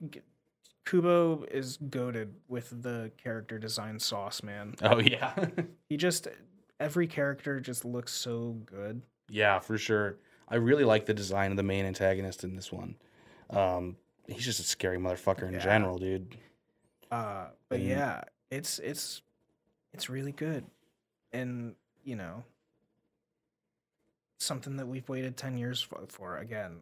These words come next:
Speaker 1: I said it the la-, when Bleach, the first part came out. But yeah, it's something that we've been waiting for, for, like, ten years to get animated.
Speaker 2: It's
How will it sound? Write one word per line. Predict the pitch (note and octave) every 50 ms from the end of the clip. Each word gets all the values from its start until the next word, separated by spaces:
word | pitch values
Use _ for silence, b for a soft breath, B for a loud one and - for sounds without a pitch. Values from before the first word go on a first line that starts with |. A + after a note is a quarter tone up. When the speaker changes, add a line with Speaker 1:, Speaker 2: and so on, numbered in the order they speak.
| - -
Speaker 1:
I | A#2+
said | A#2 - C#3 B2
it | A#2
the | A2+ A2
la-, | A2+ A2 A#2 G#2+
when | - F#2 A#2 A#2+ A#2 A#2
Bleach, | A#2 A#2+ B2 A#2+ A#2 - - - - _ _ _ _ _ _ _ _ _ _ _ _ _ _ _ -
the | A2+ G2+ G2 G2+ G2 F#2+ - _ _ _ _ _ _ _ _ _ -
first | - D3+ D3 -
part | - C3 G#2 -
came | - A2 F#2 E2+
out. | - - F2 _ _ _ _ _ _ _ _ _ _ -
But | G#2+
yeah, | A#2+ A2+ F#2+
it's | G2 A2 -
something | - C3 B2+ C3
that | C3 B2
we've | B2 A#2+
been | A#2+ A#2+ A#2
waiting | A2 A2 A#2+ B2+ A#2+
for, | A#2 - F#2 F#2+ F#2
for, | - - G2
like, | F#2+ F#2 F#2+ _ -
ten | - G#2 G2+
years | G#2 G#2+ A2 A#2 A2+ -
to | - F2
get | D#2+ F2
animated. | F2+ F#2 G2+ - F#2+ C2 - - _ _ _ _ _ _ -
Speaker 2:
It's | A#2 A#2 -